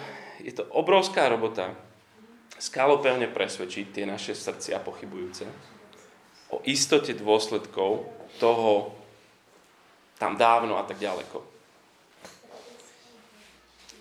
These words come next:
Pozývam všetkých pátravých priateľov počuť odpoveď apoštola Pavla v Rimanom päť dvanásť až dvadsaťjeden. Pavlov argument stojí,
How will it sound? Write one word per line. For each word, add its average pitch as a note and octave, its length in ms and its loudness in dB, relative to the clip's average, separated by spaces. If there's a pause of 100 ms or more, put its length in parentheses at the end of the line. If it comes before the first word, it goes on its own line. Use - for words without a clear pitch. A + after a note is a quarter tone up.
(220)
Pozývam D3+ 480 4 (160)
všetkých E3 440 -6 (760)
pátravých C#3+ 640 2 (240)
priateľov A#2 640 -2 (880)
počuť B2+ 300 2 (100)
odpoveď A2 480 0
apoštola G#2 480 -4
Pavla F#2+ 400 -4 (580)
v - 40 -12 (100)
Rimanom G2 320 -2 (260)
päť - 320 -6 (140)
dvanásť D#2 460 -6 (360)
až G2+ 160 -16
dvadsaťjeden. E2+ 540 -10 (1120)
Pavlov G3 320 8
argument E3 560 4
stojí, B2 720 0